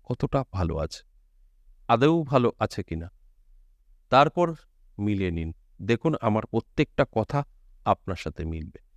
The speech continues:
আর যদি মনে হয় যে না, আমার শুধু রাশিই আছে, আমি সব কিছু পাবো, তাহলেই ভুল করবেন।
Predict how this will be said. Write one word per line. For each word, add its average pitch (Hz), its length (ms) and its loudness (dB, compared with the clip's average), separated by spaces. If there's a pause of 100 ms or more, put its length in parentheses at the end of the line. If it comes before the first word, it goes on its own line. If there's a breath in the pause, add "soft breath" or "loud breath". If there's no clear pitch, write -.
(340)
আর 120 180 4
যদি 185 220 0
মনে 180 200 2
হয় 170 180 2
যে 165 120 -2
না, 165 180 0
আমার 147 200 0
শুধু 147 220 -6
রাশিই 131 480 -2
আছে, 151 200 -4
আমি 139 140 -2
সব 131 260 -6
কিছু - 240 -8
পাবো, 120 200 -6 (520)
তাহলেই 113 360 0
ভুল 101 260 -2
করবেন। 82 380 -8